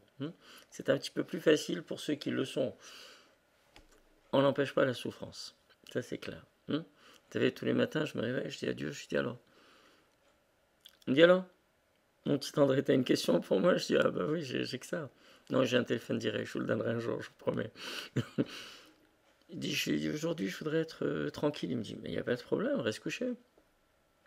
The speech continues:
Non, non, je dis, je vais rester tranquille, je veux pas rester couché. Il dit, tu vas rester tranquille, euh, tu seras jamais et tu ne seras jamais dans la vérité.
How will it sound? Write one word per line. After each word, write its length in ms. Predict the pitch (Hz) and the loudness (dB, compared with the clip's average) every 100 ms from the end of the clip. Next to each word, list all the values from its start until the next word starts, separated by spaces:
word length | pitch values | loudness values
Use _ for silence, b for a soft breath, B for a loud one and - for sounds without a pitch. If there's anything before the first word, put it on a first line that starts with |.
| _ _ _ _ _ _ _ _ _ _ _ _ _ - - | _ _ _ _ _ _ _ _ _ _ _ _ _ -16 -4
Non, 140 | 107 | -2
non, 120 | 95 - | -2 -4
je 140 | - | -12
dis, 220 | - 139 - | -8 -6 -4
je 100 | 101 | -4
vais 80 | |
rester 200 | 104 - | -4 -4
tranquille, 340 | - 143 - 147 | 0 0 0 -4
je 60 | |
veux 60 | 110 | 2
pas 100 | - | 4
rester 220 | 110 - | 4 0
couché. 360 | - - - 175 - B B B B - 277 | -8 -8 -8 -8 -12 B B B B -8 -6
Il 100 | - | -4
dit, 160 | - | -8
tu 140 | - 120 | -6 -4
vas 60 | |
rester 200 | 110 117 | -4 -4
tranquille, 480 | - 107 - - 226 | -4 -6 -4 -6 -4
euh, 340 | 110 101 - - - - - - | -4 -4 -6 -10 -12 -14 -14 -16
tu 120 | - - | -12 -2
seras 280 | 131 120 | 2 2
jamais 420 | 117 139 139 151 - | 2 0 0 -2 -4
et 40 | |
tu 200 | - 120 | -6 -4
ne 100 | 113 | -4
seras 400 | - - 131 120 | -2 0 0 0
jamais 460 | 117 143 143 165 190 B B - | 0 0 2 0 -4 B B 2
dans 160 | 160 | 6
la 80 | 143 | 6
vérité. 420 | 123 117 117 120 | 4 0 -6 -12